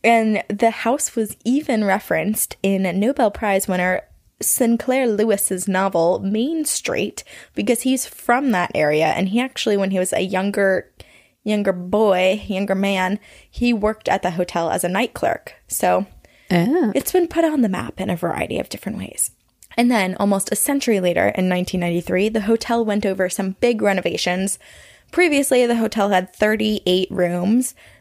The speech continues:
Speaker 1: but they really needed to update the hotel to accommodate the needs of today's travelers, which includes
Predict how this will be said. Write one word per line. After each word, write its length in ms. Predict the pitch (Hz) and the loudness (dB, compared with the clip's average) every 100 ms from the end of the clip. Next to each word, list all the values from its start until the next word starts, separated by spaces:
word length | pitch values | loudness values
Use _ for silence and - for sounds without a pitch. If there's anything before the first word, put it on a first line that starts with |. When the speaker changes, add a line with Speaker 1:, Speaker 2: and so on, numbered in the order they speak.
| _ | _
Speaker 1:
but 260 | 196 190 - | 0 0 0
they 160 | 190 190 | -2 0
really 240 | 190 185 | 0 0
needed 280 | 185 175 185 | 0 -2 -2
to 120 | - - | -4 -2
update 340 | 339 - 247 | 0 2 0
the 60 | 240 | 0
hotel 400 | 233 226 220 208 | 0 0 0 0
to 160 | - 202 | 0 -2
accommodate 520 | - 202 202 202 - | 0 -2 0 -2 -2
the 60 | 196 | -2
needs 280 | 185 190 | 0 0
of 120 | 190 180 | -2 -2
today's 340 | 226 254 262 | 0 0 0
travelers, 560 | - 180 - 104 226 - | 0 0 0 0 0 -4
which 200 | 208 - | -4 -4
includes 480 | 185 180 180 180 | -2 -2 -2 -4